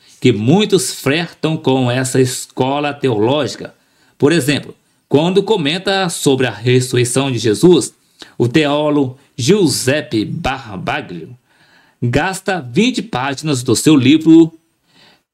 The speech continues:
Jesus, Hebreu da Galileia, na tentativa de fazer um apanhado historicamente convincente da ressurreição de Jesus. Teria sido o relato da ressurreição feito pelos discípulos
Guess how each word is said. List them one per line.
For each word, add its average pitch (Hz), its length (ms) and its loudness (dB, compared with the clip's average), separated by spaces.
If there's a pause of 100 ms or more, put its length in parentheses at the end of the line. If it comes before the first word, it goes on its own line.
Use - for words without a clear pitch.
Jesus, 160 680 0 (160)
Hebreu 151 460 2
da 165 120 -2
Galileia, 127 640 -2 (100)
na 139 120 -2
tentativa 190 540 -2
de 170 100 0
fazer 151 680 0
um 180 100 2
apanhado 151 640 -2
historicamente 143 1080 -4 (440)
convincente 180 880 -2 (260)
da 123 160 -2
ressurreição 131 840 0
de 123 60 -6
Jesus. 117 580 -4 (400)
Teria 190 260 4
sido 220 360 -2
o - 20 4
relato 165 640 -4
da 135 140 -2
ressurreição 143 760 0
feito 175 400 0
pelos 127 360 0
discípulos 151 640 2